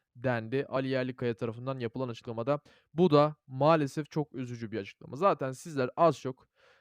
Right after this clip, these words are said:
eee, yani illaki sosyal medyada fotoğrafları görmüşsünüzdür. Bizler de buradan, eee, maalesef hayatını kaybeden vatandaşlarımıza Allah'tan rahmet, ailelerine başsağlığı diliyoruz. Eee,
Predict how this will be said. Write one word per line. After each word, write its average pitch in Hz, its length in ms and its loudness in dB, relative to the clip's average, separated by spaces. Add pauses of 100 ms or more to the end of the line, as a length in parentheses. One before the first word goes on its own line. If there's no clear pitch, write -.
(120)
eee, - 80 -16 (1300)
yani 143 400 -2 (800)
illaki 165 480 4
sosyal 151 440 0
medyada 135 400 -2
fotoğrafları 135 840 -2
görmüşsünüzdür. - 920 -2 (1120)
Bizler 208 560 4
de 196 100 4
buradan, 143 380 4 (300)
eee, 117 160 -8
maalesef 160 520 -2
hayatını 156 320 0
kaybeden 147 380 -2
vatandaşlarımıza 143 840 -2
Allah'tan 143 440 0
rahmet, 135 520 -8
ailelerine 131 680 0
başsağlığı 147 640 4
diliyoruz. 143 500 -8 (840)
Eee, 107 60 -14